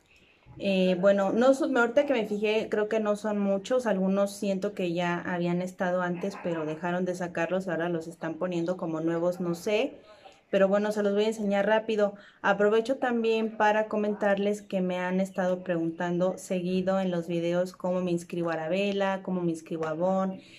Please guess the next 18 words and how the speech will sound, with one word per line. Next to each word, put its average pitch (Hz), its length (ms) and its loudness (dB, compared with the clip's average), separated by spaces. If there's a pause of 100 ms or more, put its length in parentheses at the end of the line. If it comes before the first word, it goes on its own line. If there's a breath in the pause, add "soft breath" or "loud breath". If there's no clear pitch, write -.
(160 loud breath)
qué 202 80 0
me 202 180 0
conviene 175 380 0
vender 165 320 2
más, 175 320 0
Jade, 175 640 0
Avon 165 560 0
o 170 80 0
Arabella. 165 580 -2
Bueno, 180 300 0
pues 180 180 -2
yo 190 160 -2
tengo 226 260 0
un 220 120 0
video 208 240 2
en 196 80 0
el 190 140 -2
canal 196 420 -4